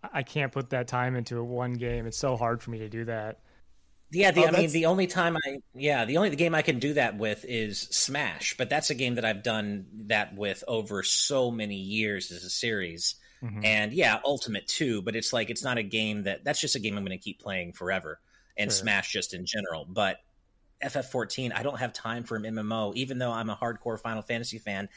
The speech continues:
Speaker 2: and I know that I'm missing out. I know it, and it just hurts to, to think about it.
Speaker 3: Yeah.
Speaker 2: Um,
Speaker 3: I mean,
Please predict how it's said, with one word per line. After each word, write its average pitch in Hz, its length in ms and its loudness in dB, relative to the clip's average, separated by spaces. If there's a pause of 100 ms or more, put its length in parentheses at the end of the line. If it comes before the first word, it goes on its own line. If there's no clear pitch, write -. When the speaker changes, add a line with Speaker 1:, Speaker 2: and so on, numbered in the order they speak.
(120)
Speaker 2:
and 135 160 -4
I 135 100 0
know 135 420 0
that 123 120 2
I'm 104 140 2
missing 104 300 -4
out. 92 200 -6 (260)
I 120 120 2
know 120 420 4
it, - 100 -6 (320)
and 110 140 2
it 107 120 -4
just - 240 -4
hurts - 400 -2
to, 92 260 -6
to - 120 -16
think 95 220 -10
about 80 240 -10
it. - 80 -20 (1600)
Speaker 3:
Yeah. 113 640 -2
Speaker 2:
Um, 90 220 -6
Speaker 3:
I 175 60 2
mean, 202 400 4